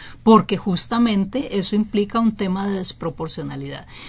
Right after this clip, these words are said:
Sin embargo, vemos, por ejemplo, en San Carlos hace poco tiempo era el fenómeno de que aparecía el ganado descuartizado, entonces se une la Cámara de Ganaderos,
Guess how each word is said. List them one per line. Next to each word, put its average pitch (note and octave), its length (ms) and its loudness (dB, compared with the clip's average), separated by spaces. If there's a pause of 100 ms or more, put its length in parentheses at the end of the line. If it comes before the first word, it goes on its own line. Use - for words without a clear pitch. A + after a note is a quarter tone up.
(160)
Sin A#3+ 260 8
embargo, A#3+ 520 4
vemos, G3+ 640 0
por G#3+ 160 -4
ejemplo, B3 340 0
en C4 140 6
San F#3+ 200 0
Carlos A#3+ 400 0
hace - 180 -4
poco C4 400 -2
tiempo A#3+ 440 2
era G#3 120 0
el A#3 100 -2
fenómeno A#3+ 680 0
de G3+ 440 0
que A3 380 0
aparecía F3 580 -2
el A#3+ 100 -2
ganado G3 360 -2
descuartizado, B3 1120 2
entonces A3 480 -2
se G3+ 180 2
une A#3 380 4
la G3 140 -4
Cámara F#3+ 380 -2
de F#3 100 -4
Ganaderos, A#3+ 840 0